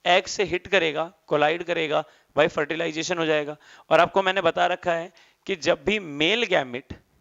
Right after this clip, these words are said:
फीमेल गैमेट से मिलेगा, नर युग्मक मादा के युग्मक से मिलेगा, तो क्या बनाता है? जाइगोट बनाता है,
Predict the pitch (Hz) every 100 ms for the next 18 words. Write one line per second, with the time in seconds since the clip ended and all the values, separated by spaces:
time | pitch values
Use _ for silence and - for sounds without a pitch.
0 | _ _ _ _ _ _ _ _ - -
1 | 185 190 220 233 180 160 156 - - 113
2 | 131 _ _ _ _ _ _ _ _ 135
3 | 151 190 185 110 113 _ _ _ 147 156
4 | 202 196 156 175 180 165 175 165 151 160
5 | 147 165 147 147 165 123 120 - - _
6 | - 165 - 180 170 160 175 165 175 135
7 | 139 139 123 127 113 104 101 - 107 -